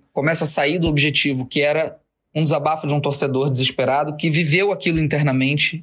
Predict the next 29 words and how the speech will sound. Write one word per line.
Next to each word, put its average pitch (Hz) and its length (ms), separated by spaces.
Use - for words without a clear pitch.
e 139 60
que 139 80
tinha 160 240
coisas 143 380
a 135 40
falar 131 260
pra 131 120
torcida. 113 640
Eu 135 80
pensei 170 300
muito 185 420
se 123 100
eu 147 60
deveria 135 320
escrever 127 720
aquela 120 340
thread 127 560
no 120 80
Twitter 131 340
ou 127 100
não. 113 280
E, 113 520
e 127 40
eu 131 60
cheguei 143 240
à - 20
conclusão 151 440
que 147 100
sim, 165 420